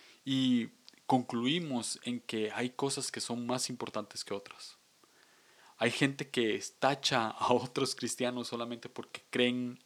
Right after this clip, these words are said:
en el rapto y otros que los tachan porque no creen en el rapto. Hay quienes tachan a otros cristianos por la música que escuchan, por,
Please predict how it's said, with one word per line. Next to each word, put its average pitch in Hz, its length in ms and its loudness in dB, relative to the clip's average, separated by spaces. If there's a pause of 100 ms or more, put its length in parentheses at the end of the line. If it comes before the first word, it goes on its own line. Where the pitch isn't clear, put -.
en 110 200 -2
el 98 160 -6
rapto 107 460 0
y 104 100 0
otros 127 260 -2
que - 80 -4
los 107 160 -2
tachan 123 360 -4
porque 107 200 -8
no 123 240 -2
creen 127 280 0
en 110 60 -2
el 101 120 -4
rapto. 101 400 -4 (260)
Hay 113 120 0
quienes 113 320 0
tachan 107 280 -2
a 98 60 -2
otros 98 300 -6
cristianos 120 480 0
por 110 180 0
la 98 140 -2
música 123 580 -4
que - 80 -4
escuchan, 101 520 -6
por, 101 160 -4